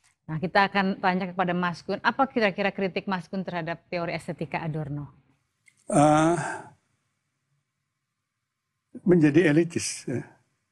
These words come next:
Speaker 2: Artinya hanya orang yang seperti dia yang bisa menghargai kesenian, sesuatu kesenian tertentu. Kedua, pandangannya kan begitu suram,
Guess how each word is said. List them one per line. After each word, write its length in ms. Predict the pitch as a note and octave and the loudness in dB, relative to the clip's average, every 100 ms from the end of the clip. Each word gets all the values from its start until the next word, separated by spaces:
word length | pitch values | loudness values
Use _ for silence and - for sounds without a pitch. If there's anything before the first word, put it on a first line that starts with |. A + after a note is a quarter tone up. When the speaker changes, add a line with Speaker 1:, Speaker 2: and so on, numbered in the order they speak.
| _ _ _ _ - | _ _ _ _ -6
Speaker 2:
Artinya 340 | B2 A#2+ F3+ D#3+ | -4 2 4 6
hanya 280 | B2+ A#2+ A#2+ A#2+ - - _ _ _ _ _ _ _ _ _ _ - | 6 6 4 0 -6 -14 _ _ _ _ _ _ _ _ _ _ -4
orang 200 | B2 C3 | 0 4
yang 160 | B2+ B2+ E3+ - _ _ _ _ _ _ _ _ _ | 4 2 0 -8 _ _ _ _ _ _ _ _ _
seperti 400 | - A#2 - C3 | -8 -4 2 2
dia 240 | B2+ C#3 | 4 4
yang 320 | A#2 G2+ A2 - _ _ _ _ _ | 4 0 -4 -12 _ _ _ _ _
bisa 420 | G#2+ - G#2 C3+ - | -8 -6 -6 -6 -8
menghargai 580 | D3 A2 G#2+ G2+ G2+ | -2 0 0 -4 -8
kesenian, 540 | G2+ - A#2+ G#2+ G#2 G2 - | -10 -12 -6 -4 -4 -8 -12
sesuatu 480 | - A#2+ A2 A#2 A#2 - D3 - | -6 -6 -4 -6 -6 -8 -10 -10
kesenian 400 | - C3+ B2 - - _ _ - - - - | -6 -2 0 -2 -10 _ _ -20 -20 -20 -6
tertentu. 400 | B2+ A#2+ A#2+ G2+ - _ _ _ _ _ _ | 2 2 2 -4 -14 _ _ _ _ _ _
Kedua, 640 | C#3+ A#2+ D3+ A#3 A3+ - - _ _ _ _ - | 0 2 2 2 0 -4 -12 _ _ _ _ 0
pandangannya 560 | G#3 G3 E3 F3+ A3 | 4 6 6 6 4
kan 160 | A#3+ A3 | 2 2
begitu 320 | C3+ C3 C#3 | 4 2 2
suram, 480 | - E3 A#2+ G2 G2 | 0 0 0 0 -6